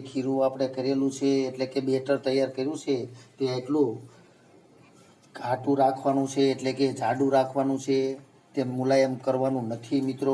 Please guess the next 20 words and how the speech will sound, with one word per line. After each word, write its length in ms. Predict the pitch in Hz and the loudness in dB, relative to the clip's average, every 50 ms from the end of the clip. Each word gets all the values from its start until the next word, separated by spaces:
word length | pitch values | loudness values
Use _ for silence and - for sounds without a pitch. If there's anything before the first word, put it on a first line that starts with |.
| 127 131 | 2 2
બહુ, 140 | 135 135 135 131 131 139 - - - - - - - - - _ _ _ - | 2 2 2 0 0 -4 -8 -12 -18 -20 -20 -20 -20 -20 -20 _ _ _ -4
કારણ 280 | 123 123 127 135 135 123 127 | -2 -2 0 0 -2 -4 0
કે 140 | 151 147 139 127 117 - - - - - - | 0 2 2 2 -2 -6 -10 -14 -18 -10 -2
તે 80 | 139 135 | 2 4
આપણે 260 | 131 127 127 131 135 127 - | 4 4 4 2 -2 -2 0
સરસ 360 | 131 127 135 135 139 135 135 135 - 127 | 0 2 4 6 6 6 4 0 -4 -8
મજાના 460 | 120 123 139 139 151 156 143 123 113 113 - - - _ _ _ - - _ - | 0 0 2 2 4 2 2 2 0 -4 -8 -14 -20 _ _ _ -20 -20 _ -4
કુરકુરા 600 | 139 139 135 135 135 143 143 143 160 156 143 123 117 - - | -2 -2 -2 -2 -2 -2 2 6 6 8 8 6 4 0 -2
અને 140 | 135 135 131 131 - - - | -2 -4 -4 -6 -10 -12 -6
ક્રિસ્પી 540 | 135 143 139 139 - - - 156 147 127 110 110 113 - - - - - - - _ - - - _ - - - - 135 | -4 -4 -4 -4 -6 -4 0 0 0 0 0 -4 -10 -12 -20 -20 -20 -20 -20 -20 _ -20 -20 -20 _ -20 -12 -8 -2 0
આપણા 320 | 127 127 - 139 139 135 123 | 0 2 2 2 0 2 4
જે 80 | 135 131 120 | 2 4 4
વડા 240 | 127 135 139 135 - | 4 4 4 4 4
તૈયાર 260 | 135 131 135 135 131 131 131 | 4 4 4 4 4 4 0
કરવાના 420 | 127 123 131 131 135 139 127 123 | 0 2 2 2 2 2 2 4
હોવાથી 520 | 127 135 147 147 147 147 - 160 143 123 110 107 - - - - - - - - - - - - - - 117 | 4 6 6 4 4 2 0 -2 -2 -2 -2 -6 -12 -16 -20 -20 -20 -20 -20 -20 -20 -20 -20 -20 -14 -8 -8
આપણે 260 | 123 120 139 147 151 143 120 98 - - - | -8 -4 -2 0 2 2 0 -2 -6 -10 0
તેનું 260 | - 139 139 143 139 123 | 2 2 2 2 2 0
બટર, 360 | 127 127 - 156 151 139 120 110 - - - - - - - - - - - - - - - 135 | 0 0 6 8 8 8 8 6 0 -6 -14 -20 -20 -20 -20 -20 -20 -20 -20 -20 -20 -10 0 2
બેટર 380 | 139 139 - - 156 147 131 | 4 4 6 6 6 6 6